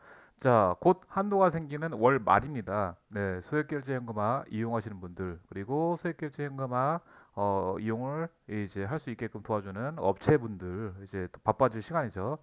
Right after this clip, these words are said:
되게 오랜만에 올리는데요. 어, 요즘에 다들 바쁘죠. 이제는 코로나를 안고 가는 시대다 보니까 저도 일이 많고, 어, 이 와중에서도 소액결제 업체, 어, 분들이나 이용하시는 손님분들이나,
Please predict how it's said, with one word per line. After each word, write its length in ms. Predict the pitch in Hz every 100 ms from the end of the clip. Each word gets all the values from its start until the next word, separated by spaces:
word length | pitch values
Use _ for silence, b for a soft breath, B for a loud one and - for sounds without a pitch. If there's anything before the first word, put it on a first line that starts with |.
| B B B -
되게 160 | 147
오랜만에 500 | 135 143 180 185 180
올리는데요. 640 | 160 135 120 123 165 131 95
어, 240 | 107 101 117
요즘에 200 | 135 147
다들 260 | - 127
바쁘죠. 600 | - 95 - 156 113 131 -
이제는 520 | 117 139 147 151 143 113
코로나를 600 | 190 208 208 185 170 135 B B -
안고 360 | 101 135 196
가는 180 | 196 196
시대다 360 | 185 165 156 131
보니까 540 | 110 95 - 135 123 92
저도 220 | 113 107
일이 180 | 104 113
많고, 560 | 90 87 120 113 95 B B B
어, 320 | 110 95 95 -
이 320 | - 151 190
와중에서도 800 | 135 107 147 127 113 147 170 175 -
소액결제 480 | 180 165 151 135
업체, 560 | 107 - - 101 113 156 - b _ -
어, 460 | 98 92 80 69 -
분들이나 640 | 110 113 98 95 120 98 B B B -
이용하시는 840 | 104 135 139 131 123 113 120 147
손님분들이나, 760 | - 185 185 151 104 85 85